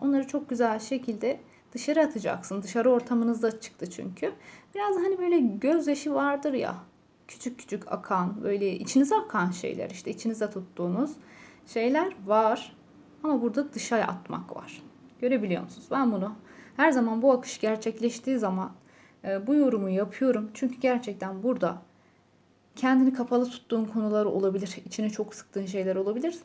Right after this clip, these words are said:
Dışarı atıyorsun. Evet. Böyle ama, e, o kadar çok sıkıntı veren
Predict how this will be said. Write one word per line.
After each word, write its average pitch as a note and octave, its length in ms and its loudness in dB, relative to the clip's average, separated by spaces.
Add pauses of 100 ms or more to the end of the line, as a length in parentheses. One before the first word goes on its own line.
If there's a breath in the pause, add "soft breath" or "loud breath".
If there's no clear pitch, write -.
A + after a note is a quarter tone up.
(300)
Dışarı A3+ 340 2
atıyorsun. G#3 560 0 (1700 loud breath)
Evet. D4 360 -2 (500 loud breath)
Böyle E4 180 0 (200)
ama, G4+ 360 0
e, - 300 -2 (140)
o C#4+ 100 -4
kadar F4+ 360 0
çok F4 200 -2
sıkıntı - 400 -8
veren F4 400 2